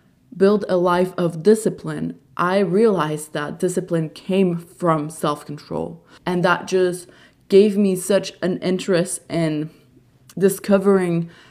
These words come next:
deeper what each fruit was, and then I just needed to share with you guys. So self-control is being able to keep ourselves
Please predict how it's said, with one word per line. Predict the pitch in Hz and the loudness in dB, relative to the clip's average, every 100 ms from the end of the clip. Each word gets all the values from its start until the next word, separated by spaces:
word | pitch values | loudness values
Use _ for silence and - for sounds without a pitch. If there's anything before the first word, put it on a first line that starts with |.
| _ _ - | _ _ -10
deeper | 170 196 208 - 165 151 170 - _ _ | -2 0 0 0 -2 -2 -6 -12 _ _
what | 170 185 185 | 2 2 2
each | 196 185 | -2 -4
fruit | - 180 165 | -2 0 0
was, | 170 175 185 170 165 - | 0 2 4 2 -4 -6
and | 170 170 | -2 0
then | 170 170 165 160 - _ | 2 2 0 -2 -8 _
I | 147 160 | -2 0
just | 165 160 - - - | 0 -4 -6 -12 -6
needed | 180 202 214 185 180 | 2 4 6 6 4
to | 240 | 0
share | - 226 175 170 185 - - - | 4 6 6 6 2 -4 -12 2
with | 190 - | 4 4
you | 170 | 0
guys. | 165 135 135 131 - - _ _ _ _ _ _ _ _ _ _ _ _ _ _ _ _ _ _ _ _ | 0 -2 -4 -8 -12 -18 _ _ _ _ _ _ _ _ _ _ _ _ _ _ _ _ _ _ _ _
So | - | -2
self-control | 220 269 294 - 254 247 202 185 185 - - | 0 0 -2 2 2 4 4 4 4 0 -4
is | 190 190 180 | 0 2 0
being | 170 254 269 247 | 2 4 4 6
able | 202 190 208 | 6 6 4
to | 208 | 2
keep | 175 - 226 233 - - _ _ _ | -8 -4 -2 -2 -4 -18 _ _ _
ourselves | 185 180 - 175 160 160 165 | -2 -2 0 0 0 -4 -8